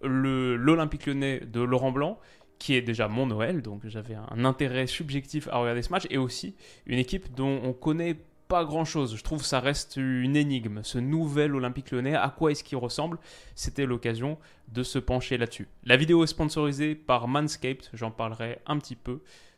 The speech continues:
tout à l'heure. On démarre, qu'est-ce qu'on a vu déjà ? Bah, pour moi, en première mi-temps, on a vu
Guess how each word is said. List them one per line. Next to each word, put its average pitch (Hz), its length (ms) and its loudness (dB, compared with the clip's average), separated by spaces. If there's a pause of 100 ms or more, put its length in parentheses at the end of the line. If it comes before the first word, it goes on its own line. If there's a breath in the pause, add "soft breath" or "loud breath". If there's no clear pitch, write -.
tout - 160 -8
à 117 60 4
l'heure. - 240 -10 (480 soft breath)
On 190 80 6
démarre, 180 500 4 (100)
qu'est-ce - 180 0
qu'on 190 160 0
a 160 80 4
vu 151 340 -4
déjà ? 131 440 0 (320 soft breath)
Bah, 107 400 2
pour 110 100 -2
moi, 143 140 2
en 135 80 2
première 120 280 0
mi-temps, 120 380 0
on 117 140 -4
a 110 100 0
vu 131 340 -4